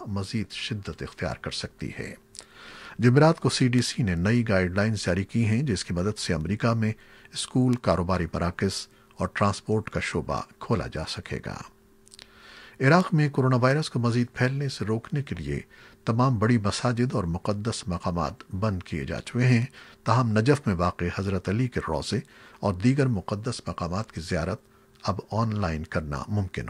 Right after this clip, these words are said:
होगा। दुनिया भर से इराक आने वाले ज़ायरीन हर साल हज़रत अली के रोज़े पर हाज़िरी देते हैं और उसकी ज़ियारत करते हैं, मगर कोरोना वायरस के सबब ज़ायरीन को यहाँ आने से रोक दिया गया है। ये थी वो खबरें जो Facebook लाइव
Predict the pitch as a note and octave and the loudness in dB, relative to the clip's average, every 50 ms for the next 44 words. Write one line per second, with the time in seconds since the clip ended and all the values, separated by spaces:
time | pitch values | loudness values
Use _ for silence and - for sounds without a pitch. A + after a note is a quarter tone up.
0 | - - B1+ - - A#1 A1+ - - - _ - - - - - - - - - | -8 -10 -10 -8 -8 -10 -10 -10 -10 -14 _ -20 -20 -20 -20 -20 -20 -18 -18 -12
1 | - - - C3 C#3+ C#3 C#3 D#3 D#3+ - - C#3 C3 A#2+ A#2+ A#2+ B2+ - - A2 | -2 2 4 6 6 6 6 6 4 4 4 4 6 8 8 6 6 6 4 2
2 | A2 G#2 G2 G#2+ G2 F#2+ F2 G2 G#2 G2 G2 G2 G2+ A#2 D3 C3+ G2 G2 F#2 - | 2 4 2 2 2 2 2 2 4 4 4 4 2 0 0 0 0 0 0 -2
3 | - - - G#2 E2+ C2 C2 A#1+ - - _ - - - - - - - A#2+ A#2 | -2 -2 0 0 0 0 -2 -6 -10 -14 _ -20 -20 -20 -20 -14 -4 -2 0 2
4 | B2 A#2+ A#2+ - - - - A#2+ B2 C#3+ C#3+ C#3 - - F2 D2+ D2+ D2+ E2 F#2 | 4 2 2 0 -2 -4 -2 0 0 0 -2 -2 -2 -2 0 0 0 0 0 0
5 | G2+ F#2+ - G#2+ - E2 D#2+ - F#2 F#2 F#2 F2+ E2+ - - F2+ F#2 - - B2 | 0 0 0 -2 -2 -2 -2 0 -2 -2 -2 -2 -6 -4 -2 -2 -2 0 0 2
6 | A2 G#2 A2 C#3 E3 B2+ F2+ D#2 - - - E2 E2+ F2+ F#2+ E2+ E2 E2+ - - | 2 4 2 2 2 0 0 -2 -2 -4 -6 -6 -4 -2 0 0 0 -2 -4 -4
7 | - G#2 - - - A#2+ G#2+ A2+ A2+ - - - - - - - - - G#2 G#2 | -6 -6 -4 0 2 4 4 4 2 0 -6 -20 -20 -20 -20 -16 -6 -2 0 2
8 | G2+ A2+ G#2+ - - C3 A#2+ B2+ C#3 C#3+ C#3+ C#3 C3+ A2 F#2+ F#2 F#2 F#2 A2+ - | 2 2 0 0 0 2 2 4 4 2 2 0 0 2 2 2 2 2 0 -2
9 | - - F2+ - - D#2+ D2+ D2+ D2+ - - F2+ E2+ F2+ F#2+ G2+ G2+ G2+ - - | -2 -4 -4 -2 -2 -2 -2 -2 -4 0 0 0 2 2 2 0 0 -2 -2 -4
10 | E2+ F2 - _ - - - _ - - G2+ A2 G#2 A2 A#2 A#2 - F2 D#2+ C#2+ | -4 -4 -6 _ -20 -20 -20 _ -8 -2 0 2 2 2 2 0 -2 -4 -6 -6
11 | D2 - - - - - - - - A2+ A2 G2+ - - - - - A#1+ - - | -6 -6 -8 -8 -8 -8 -12 -10 -8 -4 -4 -4 -6 -8 -14 -14 -12 -12 -12 -12
12 | - C2+ - - - - - - - - _ _ _ _ - - - - - - | -12 -12 -12 -12 -12 -12 -12 -14 -16 -20 _ _ _ _ -20 -20 -20 -18 -20 -16
13 | - - C#3 C#3+ D3 - E3+ D#3+ D#3 C3+ - C#3+ C#3 C#3+ C#3+ C#3 C3+ A#2 - - | -6 0 0 2 2 2 2 0 0 0 0 0 2 2 2 2 2 0 0 0
14 | C3 A#2 - - - G#2+ - - F2+ E2 F#2+ A2 A2 | 0 0 0 -2 -6 -8 -6 -4 -2 -2 0 0 -2